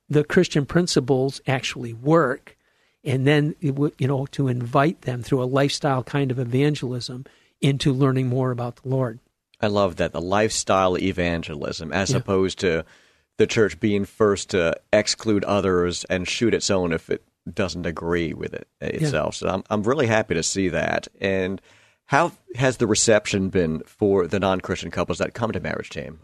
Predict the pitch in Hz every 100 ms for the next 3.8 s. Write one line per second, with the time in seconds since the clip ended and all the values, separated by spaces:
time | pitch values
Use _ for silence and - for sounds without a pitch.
0 | - 104 90 82 - - - 165 139 160
1 | 151 156 120 139 185 170 160 - 151 170
2 | 123 156 190 160 135 - - - _ -
3 | 143 139 139 131 131 131 131 135